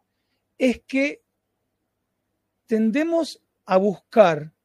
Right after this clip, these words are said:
determinado tipo de personas o de situaciones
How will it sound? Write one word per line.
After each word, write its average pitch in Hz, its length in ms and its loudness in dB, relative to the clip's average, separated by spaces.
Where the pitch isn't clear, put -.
determinado 226 760 -2
tipo 285 280 -2
de 233 60 4
personas 269 840 -4
o 180 120 -4
de 190 100 -2
situaciones 294 960 -6